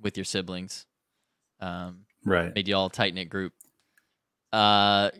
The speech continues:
Speaker 1: question about fatherhood, and it's, uh, what is kind of a, the funniest or craziest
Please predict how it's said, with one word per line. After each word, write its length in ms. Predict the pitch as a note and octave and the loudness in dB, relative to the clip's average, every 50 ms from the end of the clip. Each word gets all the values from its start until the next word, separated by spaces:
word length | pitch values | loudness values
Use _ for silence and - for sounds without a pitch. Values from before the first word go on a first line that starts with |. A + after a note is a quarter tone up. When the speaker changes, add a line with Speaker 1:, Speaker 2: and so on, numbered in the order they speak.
| _ _ _ _ _ | _ _ _ _ _
Speaker 1:
question 680 | - C#3+ C3+ C3+ - - - C3+ C3 C3 B2+ B2 B2+ | 2 2 2 2 2 0 0 2 2 2 2 0 0
about 560 | - A2+ G#2+ G#2 A2 G#2+ G#2+ G#2+ G#2 G#2+ - _ _ _ _ _ _ _ _ - | -2 -2 2 4 6 8 8 8 6 4 0 _ _ _ _ _ _ _ _ 0
fatherhood, 640 | - A2 G2+ G2+ F#2+ F#2 G2+ G2 F#2 G#2 B2+ C3 - _ - | 2 2 4 4 2 -2 -2 -2 -2 -2 -4 -6 -14 _ -10
and 200 | G2+ F#2+ F#2 F#2 | -8 -8 -6 -6
it's, 320 | F#2+ F2+ - - - - | -8 -6 -6 -6 -6 -2
uh, 360 | G#2+ F#2+ F#2 F#2 F#2 F#2 F2+ - _ | -2 -2 0 0 0 -2 -4 -6 _
what 280 | G#2 A2 A2 A2+ A#2 - | -10 -2 0 0 0 0
is 200 | A2 A2 G2+ - | -2 -4 -4 -2
kind 160 | - A2+ G#2+ | -2 0 0
of 140 | G2+ F#2 F#2+ | 0 0 0
a, 240 | F#2+ F2 F2 - E2+ | 0 0 -2 -4 -4
the 120 | F2+ F#2 | -8 -8
funniest 540 | - - - C3+ C3+ C3+ C3 B2+ A#2+ - - | -8 -4 -2 -2 0 0 -2 -4 -4 -4 -6
or 40 | G2+ | -8
craziest 800 | - - - A#2 A2+ G#2+ G#2+ G#2 G#2 G2+ - - - - - - | -8 -4 -2 -2 -2 -2 -2 -2 -2 -2 -2 -4 -8 -8 -10 -16